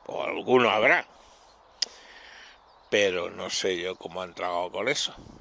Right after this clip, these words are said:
excepto la, la primera asociación que montó el pollo, que directamente dicen que siguen de huelga. Pero bueno, ya claro, si la mayoría está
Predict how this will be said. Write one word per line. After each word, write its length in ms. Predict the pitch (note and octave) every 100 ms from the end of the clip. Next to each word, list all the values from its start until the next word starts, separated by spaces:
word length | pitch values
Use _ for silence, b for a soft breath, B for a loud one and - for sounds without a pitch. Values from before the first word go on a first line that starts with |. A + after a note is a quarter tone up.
| -
excepto 600 | G#2+ - B3+ - D#3 -
la, 840 | G#2+ G#2+ G#2 G2 F#2 F2 F2 F2 - - - - _ B B B B B B -
la 1000 | G#2+ G#2 F#2+ F2 F2 E2 D#2 D#2+ D#2 -
primera 400 | G#2 G2 A2+ A#2
asociación 720 | A2 B2 A2 A#2 G#2+ A#2+ B2+
que 140 | A2+ A2
montó 580 | G#2+ G#2 F#2+ A2+ G#2+ G#2+
el 500 | G#2 G#2 G2+ G2 G2 -
pollo, 420 | C3+ D#3+ G#3 A3+ - - _ B B B B
que 100 | A#2
directamente 560 | G#2+ A2 - A2 A#2+ A#2+
dicen 300 | A2 A#2+ A2
que 100 | F2+
siguen 320 | - G2+ F2
de 80 | D#2+
huelga. 380 | D#2 C#2 D2 - - - -
Pero 200 | G2+ F#2+
bueno, 200 | G#2+ F#2+
ya 160 | F#2+ G2
claro, 300 | G#2 F2+ - B B B B
si 180 | - A2+
la 100 | G#2
mayoría 540 | G2+ G2 F#2+ A#2 G2+
está 440 | F2+ - G#2+ G#2